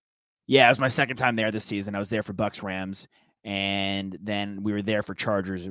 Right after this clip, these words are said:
Patriots. First of all, the Chargers, it's not a home game, which is unfortunate for their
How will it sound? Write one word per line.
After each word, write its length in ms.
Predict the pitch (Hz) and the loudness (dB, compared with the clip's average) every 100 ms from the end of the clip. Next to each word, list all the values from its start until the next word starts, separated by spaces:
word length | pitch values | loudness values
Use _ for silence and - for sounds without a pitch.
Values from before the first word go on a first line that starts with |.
| - | -10
Patriots. 500 | - 113 - 92 87 | -2 -2 0 -4 -6
First 260 | - 131 - | 0 0 0
of 60 | 107 | -2
all, 160 | 92 | -2
the 80 | 90 | -4
Chargers, 640 | - 120 104 95 85 - 139 | 0 2 2 -2 -6 -10 -14
it's 180 | 143 - | -8 -4
not 160 | 92 | -4
a 40 | 80 | -6
home 200 | 69 71 | -10 -12
game, 240 | 65 76 | -12 -10
which 140 | 87 | -10
is 80 | - | -12
unfortunate 560 | 71 - 95 - 78 - | -12 -10 -10 -8 -14 -14
for 100 | 82 | -10
their 260 | 80 76 | -10 -10